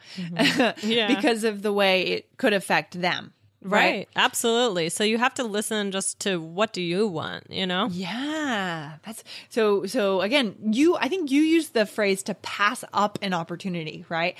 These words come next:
Speaker 1: Right.
Speaker 2: So we don't wanna pass up. What does that mean to pass up?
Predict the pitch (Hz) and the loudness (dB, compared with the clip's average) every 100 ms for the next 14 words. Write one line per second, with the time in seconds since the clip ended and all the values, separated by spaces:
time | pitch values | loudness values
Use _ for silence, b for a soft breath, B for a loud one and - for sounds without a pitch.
0 | 208 269 262 220 240 254 254 220 - - | 2 2 2 2 2 2 0 -2 -6 -4
1 | 220 269 262 220 226 269 262 - 190 202 | -4 -2 0 0 0 0 -2 -2 -2 -2
2 | 185 165 - - 175 170 - 175 - - | -2 -6 -10 -10 -8 -8 -6 -4 -4 -10